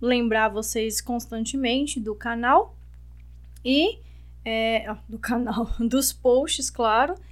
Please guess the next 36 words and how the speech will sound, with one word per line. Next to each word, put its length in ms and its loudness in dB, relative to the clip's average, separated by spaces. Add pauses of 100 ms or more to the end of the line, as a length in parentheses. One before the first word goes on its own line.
(360)
E 440 -2 (100)
dúvidas, 840 0 (320)
é 120 -2
só 260 -2
me 120 0
seguir 320 -2
lá 180 0
no 100 0
arroba 400 2
ouvindo 340 0
livros, 560 -4 (340)
me 100 -2
mandar 340 0
uma 140 2
D 100 -2
M 460 0
que 140 -4
eu 100 -2
vou 140 -6
explicar 720 -4 (200)
passinho 480 -2
por 160 -4
passinho 520 -2
como 200 -4
é 60 -4
que 80 -16
faz 500 -6 (220)
pra 220 0
escutar 680 -6 (300)
os 420 -4
áudios 680 -2 (480)
exclusivos 1040 -4 (240)
do 120 -12
nosso 280 -10
canal, 320 -8 (460)
beleza? 320 4